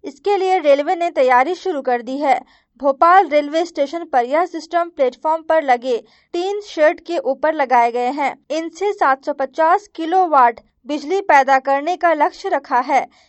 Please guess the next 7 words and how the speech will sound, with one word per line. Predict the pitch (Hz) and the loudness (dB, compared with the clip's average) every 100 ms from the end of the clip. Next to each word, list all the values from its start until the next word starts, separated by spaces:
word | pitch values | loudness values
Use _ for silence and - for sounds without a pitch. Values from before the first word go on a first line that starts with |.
| _ | _
यही | 269 320 392 | -2 0 -2
बिजली | 359 311 285 359 | -4 -8 -6 -6
स्टेशन | 349 285 285 359 359 | -2 -2 0 -2 -4
पर | 330 269 | -4 -4
उपयोग | - 262 269 320 330 | -4 -10 -8 -8 -10
की | 285 | -12
जाएगी। | 269 233 233 233 262 | -4 -2 -2 -6 -14